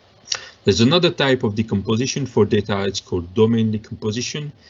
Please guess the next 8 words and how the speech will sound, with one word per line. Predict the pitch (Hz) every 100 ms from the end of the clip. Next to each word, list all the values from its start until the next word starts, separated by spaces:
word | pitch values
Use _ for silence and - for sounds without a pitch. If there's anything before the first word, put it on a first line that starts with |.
| - - _ 113
and | 117 113
there | 131
the | 131 120
decomposition | 113 113 107 104 113 131 - 135
of | 117
the | 117
data | 107 104 107 107
is | - 113 113 -